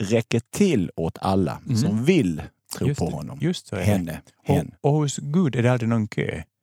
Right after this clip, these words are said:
Speaker 1: Nej, jag säger, jag läser högt i Johannesbrevet. Den som bekänner att Jesus är Guds son, i honom förbliver Gud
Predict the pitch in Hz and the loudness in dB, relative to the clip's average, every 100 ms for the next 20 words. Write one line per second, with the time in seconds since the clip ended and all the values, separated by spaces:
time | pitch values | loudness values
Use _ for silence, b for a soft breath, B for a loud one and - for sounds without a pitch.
0 | _ - 117 139 170 175 143 170 165 151 | _ 0 4 6 6 4 4 4 4 4
1 | 139 139 135 143 139 139 147 139 139 143 | 4 4 4 4 6 6 4 4 4 4
2 | 135 135 131 123 147 143 - 117 113 104 | 4 4 6 6 4 2 0 2 4 2
3 | 104 - B B - 101 151 147 135 139 | -2 -8 B B 4 8 8 8 2 2
4 | 127 127 123 - 143 123 117 113 110 - | 4 4 2 4 4 4 2 0 -2 2
5 | 113 131 131 - 104 - 113 104 117 107 | 4 4 2 -2 -2 0 -2 4 2 2
6 | - - 175 92 87 87 b b - 113 | -2 2 4 4 0 -6 b b 4 6
7 | 104 123 131 110 98 104 104 120 110 87 | 8 6 6 0 2 0 4 4 4 0
8 | 101 104 143 95 78 | -2 2 2 2 -2